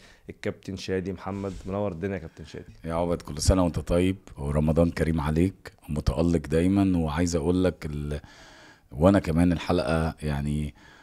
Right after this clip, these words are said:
Speaker 2: عزيزة عليا، وبعتذر لك على التأخير.
Speaker 1: لا، لا،
Speaker 2: آه،
Speaker 1: خالص.
Speaker 2: المفروض
Speaker 1: أبدًا.
Speaker 2: كانت الحلقة دي تبقى من شهر فات.
Speaker 1: لا، لا، خالص.
Speaker 2: ولكن، آه، أنا، أنت من الناس المحترمة اللي أنا بعزها وبحترمها، و-، وأقل حاجة أكون معاك، يعني إحنا أصدقاء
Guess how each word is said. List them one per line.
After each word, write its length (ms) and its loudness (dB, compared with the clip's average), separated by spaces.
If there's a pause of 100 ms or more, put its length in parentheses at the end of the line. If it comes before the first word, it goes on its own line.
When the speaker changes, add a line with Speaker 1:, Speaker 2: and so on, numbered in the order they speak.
Speaker 2:
عزيزة 360 2
عليا، 260 8
وبعتذر 480 2
لك 200 2
على 60 -4
التأخير. 540 2
Speaker 1:
لا، 40 -6
لا، 200 0
Speaker 2:
آه، 380 4
Speaker 1:
خالص. 160 0
Speaker 2:
المفروض 280 0
Speaker 1:
أبدًا. 120 -4
Speaker 2:
كانت 80 0
الحلقة 300 2
دي 120 2
تبقى 360 -4
من 180 -2
شهر 360 2
فات. 220 0 (180)
Speaker 1:
لا، 60 -14
لا، 300 -10 (160)
خالص. 140 -10
Speaker 2:
ولكن، 720 4
آه، 380 -2 (680)
أنا، 300 0
أنت 180 2
من 60 6
الناس 240 2
المحترمة 680 2
اللي 140 2
أنا 100 2
بعزها 440 -2
وبحترمها، 720 2 (540)
و-، 1160 0 (240)
وأقل 400 4
حاجة 260 4
أكون 240 2
معاك، 380 2
يعني 560 -2
إحنا 240 -4
أصدقاء 480 0